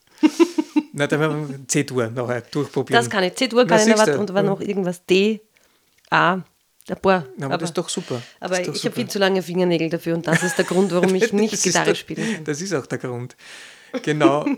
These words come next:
Speaker 1: <laughs>
Speaker 2: Und da hab ich jetzt auch was gemacht mit irrsinnig viel Absolventen, die irgendwann einmal bei mir waren und das war so ein schönes Projekt.
Speaker 1: Mhm.
Speaker 2: Und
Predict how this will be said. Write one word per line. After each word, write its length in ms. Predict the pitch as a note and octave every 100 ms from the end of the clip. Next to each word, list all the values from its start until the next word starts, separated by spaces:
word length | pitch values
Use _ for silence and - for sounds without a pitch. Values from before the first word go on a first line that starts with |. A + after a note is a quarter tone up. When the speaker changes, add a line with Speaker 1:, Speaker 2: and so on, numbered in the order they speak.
| - B3+ -
Speaker 1:
<laughs> 340 | _ _ _
Speaker 2:
Und 640 | - D#3 E3 E3 E3 - - _ _ _ _ - D#3+ _ -
da 340 | D#3+ D#3 -
hab 180 | C#3+ C#3+
ich 60 | F3
jetzt 260 | D#3+ -
auch 140 | C3 C3+
was 160 | D#3+
gemacht 340 | D3 C#3 D3+ -
mit 280 | C#3+ C#3 -
irrsinnig 320 | F3 F#3+ F3
viel 180 | - D3
Absolventen, 720 | C#3 - C3+ B2+ B2+ D3 D#3+
die 160 | D#3+
irgendwann 240 | E3+ F3 D#3+
einmal 180 | D3+
bei 160 | C#3+ C#3+
mir 240 | C3+ D3
waren 160 | D3 C#3+
und 140 | C3
das 140 | B2+ -
war 100 | C3
so 180 | - C3+
ein 60 |
schönes 260 | - C3 -
Projekt. 400 | C3 B2+ G3 G#3+
Speaker 1:
Mhm. 40 |
Speaker 2:
Und 200 | G3+ D3+